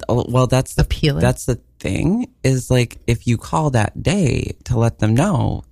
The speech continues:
Speaker 1: you're fine, but you have to actually get someone on the phone in order to do that. Um, so I did leave a message, but I don't know. I don't know. But I start a new job next week, and I don't know.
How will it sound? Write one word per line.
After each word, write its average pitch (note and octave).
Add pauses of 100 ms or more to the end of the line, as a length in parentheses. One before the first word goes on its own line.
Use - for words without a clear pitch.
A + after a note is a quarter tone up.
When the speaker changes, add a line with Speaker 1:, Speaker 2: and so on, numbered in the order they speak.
(160)
Speaker 1:
you're A2
fine, G2 (200)
but A2+ (220)
you A2+
have A#2+
to A2+
actually G#2+
get G#2
someone A#2
on G2
the - (100)
phone G3+ (500)
in C#3
order A#2
to -
do A3
that. - (880)
Um, A2+
so -
I A2+
did D3+
leave E3+
a C#3+
message, A2+ (100)
but -
I G#2
don't -
know. - (100)
I -
don't -
know. B2 (100)
But B2
I C3+
start C3+
a B2+
new B2+
job G2
next F#2+
week, F#2+
and G#2+
I G2+
don't F#2
know. F#2+